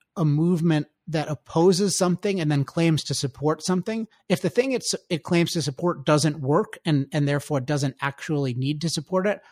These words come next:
it doesn't mean that it really supports it. So I, I don't think of the green movement as actually being enthusiastic about solar and wind. I believe them as actually being hostile to industrial capitalism.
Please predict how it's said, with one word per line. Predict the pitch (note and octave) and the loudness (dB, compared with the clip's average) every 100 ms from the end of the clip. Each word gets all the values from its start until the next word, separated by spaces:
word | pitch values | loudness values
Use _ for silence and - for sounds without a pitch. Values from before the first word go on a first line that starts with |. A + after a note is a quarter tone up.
| _ - | _ -4
it | |
doesn't | D#3 G3 D3 | 0 2 4
mean | E3 E3 | 4 4
that | C#3+ | 2
it | C#3 | 0
really | D#3 C#3+ C3 | 0 0 -2
supports | A#2+ C#3+ B2 - | -4 -4 -4 -6
it. | - | -8
So | C3+ | -6
I, | C#3 D3 | -4 -2
I | D#3 | 0
don't | F#3 F#3 _ | 0 -2 _
think | - D#3+ | -6 -2
of | D#3+ C3 | -2 -2
the | C3+ | 0
green | D3 C#3 | 2 2
movement | C3+ B2 C3 | 0 0 -2
as | B2+ - | -4 -4
actually | D3+ C#3+ - - D#3 C#3 C3+ | -2 -2 -4 -2 0 0 0
being | C#3 C3 B2+ | 0 0 0
enthusiastic | A#2+ C#3+ C3 B2+ C3 - B2+ | -2 -2 0 -2 -4 -6 -8
about | A#2+ - | -8 -8
solar | - C#3 A#2+ | -8 -6 -6
and | A#2+ | -4
wind. | G3 A3+ - - - _ - | -4 -4 -8 -20 -20 _ -4
I | D#3+ | -2
believe | C#3 D3 C#3 | 0 0 0
them | C#3 | -2
as | B2+ B2+ _ - | -4 -8 _ -2
actually | D#3+ - E3 F3 D3+ | -2 0 2 4 4
being | C#3 C#3+ C3 B2+ | 4 2 2 0
hostile | D#3 F3 - D3+ C3+ B2 | 2 2 2 -2 -2 -2
to | - D3 | -2 0
industrial | B2+ C3+ C#3 - B2 A#2 | 0 0 -2 -4 -6 -6
capitalism. | - F#3+ G3+ D3+ C3 A#2+ A#2+ | -2 -2 -2 -4 -4 -4 -6